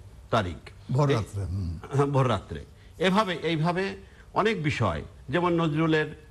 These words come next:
Speaker 1: সন্তান, যে দুই সন্তান নিয়ে আমরা কথা বলি, সব্যসাচী এবং অনিরুদ্ধ,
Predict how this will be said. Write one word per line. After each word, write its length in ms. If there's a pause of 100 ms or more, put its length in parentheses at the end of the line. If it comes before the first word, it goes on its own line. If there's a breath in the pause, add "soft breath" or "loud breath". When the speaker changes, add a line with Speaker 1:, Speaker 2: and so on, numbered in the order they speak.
(200)
Speaker 1:
সন্তান, 400
যে 180
দুই 220
সন্তান 340
নিয়ে 160
আমরা 220
কথা 200
বলি, 220
সব্যসাচী 680 (240 loud breath)
এবং 160
অনিরুদ্ধ, 540